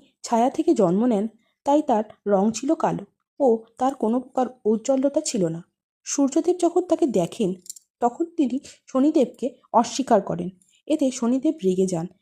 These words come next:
ও সূর্যদেবের ওপর দৃষ্টি দেন। এতে সূর্যদেবের সব ঔজ্জ্বল্য হারিয়ে যায়, কিন্তু সূর্যদেব পরে তার ভুল বুঝতে পারেন এবং শিবের কাছে তপস্যার মাধ্যমে নিজের ঔজ্জ্বল্য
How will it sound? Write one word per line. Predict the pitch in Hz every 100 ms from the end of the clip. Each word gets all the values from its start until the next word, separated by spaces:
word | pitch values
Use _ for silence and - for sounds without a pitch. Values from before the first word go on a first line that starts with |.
| _
ও | 285
সূর্যদেবের | - 220 196 254 294 320
ওপর | 311 262 233 _ -
দৃষ্টি | 208 220 -
দেন। | 190 165 175 _ _
এতে | 320 320
সূর্যদেবের | 240 - 233 277 285 302 302
সব | - - 339 339 -
ঔজ্জ্বল্য | 233 226 311 247 233 - _
হারিয়ে | - 202 202 185
যায়, | 180 185 _ _
কিন্তু | 311 359 349 240 - -
সূর্যদেব | 254 247 302 349 359
পরে | 247 247
তার | 269 269
ভুল | 202 254 247
বুঝতে | 196 175 185
পারেন | 170 311
এবং | 311
শিবের | - 202 233 240
কাছে | 247 -
তপস্যার | 226 202 233 - - 294
মাধ্যমে | 202 190 208 233
নিজের | 226 185 226
ঔজ্জ্বল্য | 202 185 180 175